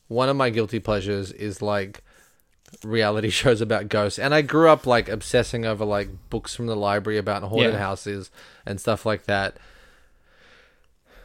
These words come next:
Speaker 1: To bring, even though there's no real science behind ghosts and hauntings, because, you know, obviously a lot of skeptics don't believe in it,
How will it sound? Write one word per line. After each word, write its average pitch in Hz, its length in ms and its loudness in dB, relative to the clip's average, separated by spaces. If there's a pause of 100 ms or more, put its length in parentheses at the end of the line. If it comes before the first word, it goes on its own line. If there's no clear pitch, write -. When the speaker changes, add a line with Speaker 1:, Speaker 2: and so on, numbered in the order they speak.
(120)
Speaker 1:
To 147 100 -2
bring, 160 400 4 (420)
even 143 240 -2
though 135 100 2
there's 117 200 -2
no 120 360 0
real 110 260 0
science 107 600 -6
behind 101 680 -6 (500)
ghosts - 640 -4 (260)
and 98 440 -6
hauntings, 104 880 -6 (320)
because, 95 540 -8
you 107 100 -6
know, 95 260 -8 (300)
obviously 101 340 -8
a 95 60 -6
lot 95 160 -8
of 95 80 -8
skeptics - 720 -10
don't 104 180 -6
believe 101 280 -4
in 98 100 -6
it, 98 160 -8